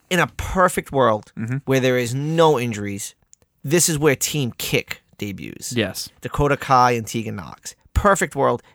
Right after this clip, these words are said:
Speaker 1: that's what you have. And when Team Kick is debuting in a perfect world, you have the Iconics with the belts,
Speaker 2: Mm-hmm.
Speaker 1: not a random tag team, okay?
Speaker 2: Mm-hmm.
Speaker 1: That's a perfect world, but we don't live in a perfect world. So we get Knox and Shotzi, and they score the victory,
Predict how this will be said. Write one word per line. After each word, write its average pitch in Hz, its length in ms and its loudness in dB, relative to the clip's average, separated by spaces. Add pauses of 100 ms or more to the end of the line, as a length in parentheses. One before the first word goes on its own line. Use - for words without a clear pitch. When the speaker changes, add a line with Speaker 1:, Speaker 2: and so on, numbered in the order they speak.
Speaker 1:
that's 123 320 -2
what 135 100 -6
you 117 100 -4
have. 101 280 -2 (220)
And - 160 -6 (180)
when 170 320 2
Team 165 300 -4
Kick - 320 -6
is 120 100 -4
debuting 127 500 -4
in 113 80 -6
a 113 40 -10
perfect - 400 -4
world, 110 200 -2
you 113 60 -6
have 117 160 -2
the 123 80 -4
Iconics 107 640 -4
with - 140 -14
the 120 40 -12
belts, - 460 -10
Speaker 2:
Mm-hmm. 120 180 -8
Speaker 1:
not 127 200 0
a 135 60 0
random 123 340 -2
tag 101 280 -6
team, - 320 -18
okay? 117 180 -4
Speaker 2:
Mm-hmm. - 280 -8
Speaker 1:
That's 175 180 4
a 196 60 0
perfect 175 380 -2
world, 101 280 -6
but 139 100 -8
we 135 100 -8
don't 131 140 -6
live 123 140 -4
in - 60 -10
a - 40 -12
perfect - 360 -8
world. - 240 -10 (380)
So - 160 0
we 185 120 2
get 175 300 2 (320)
Knox 139 600 0 (360)
and 151 120 0
Shotzi, 98 500 -2 (1200)
and 202 220 -2
they 160 80 -4
score 196 500 -2
the 175 140 -2
victory, 127 760 -2